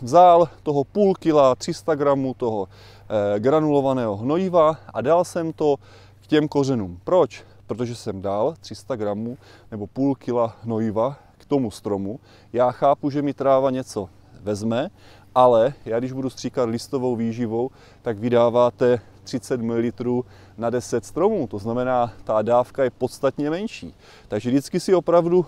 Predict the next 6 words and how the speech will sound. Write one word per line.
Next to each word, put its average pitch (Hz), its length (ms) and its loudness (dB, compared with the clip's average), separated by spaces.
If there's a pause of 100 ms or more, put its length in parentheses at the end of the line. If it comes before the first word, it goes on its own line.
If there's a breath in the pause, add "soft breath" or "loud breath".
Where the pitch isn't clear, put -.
(100)
uvědomte 160 760 0 (280 soft breath)
souvislost, 160 880 0
eh, 120 840 4 (100)
mezi 143 380 0 (180 loud breath)
jednotlivými 151 680 -2
hnojivy. 127 560 -2